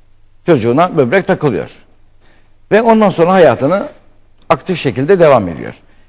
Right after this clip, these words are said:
Bizim burada vurgulamak istediğimiz gelişmiş ülkelerde kadavradan, yani ölen insanlardan organ nakillerini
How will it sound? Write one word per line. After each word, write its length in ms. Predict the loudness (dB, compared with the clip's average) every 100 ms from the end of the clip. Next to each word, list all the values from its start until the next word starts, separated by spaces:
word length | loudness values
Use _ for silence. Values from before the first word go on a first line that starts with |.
| -20 -10
Bizim 280 | -4 -2 0
burada 220 | 0 2
vurgulamak 500 | 0 2 2 2 0
istediğimiz 540 | -2 -4 -2 -4 -6 -4
gelişmiş 440 | -2 -2 -4 -6
ülkelerde 680 | -4 2 4 4 2 -4 -8 -14 -20 _ _ _
kadavradan, 640 | -4 2 2 4 2 -2 -6 -20 _ _ _ _ _ _ -4
yani 340 | 0 0 0 -6 -4
ölen 280 | 2 4 4
insanlardan 720 | 0 -2 -2 -2 -2 -2 -6 -6
organ 380 | -4 -2 -2 -4
nakillerini 600 | -4 -8 -8 -6 -6 -8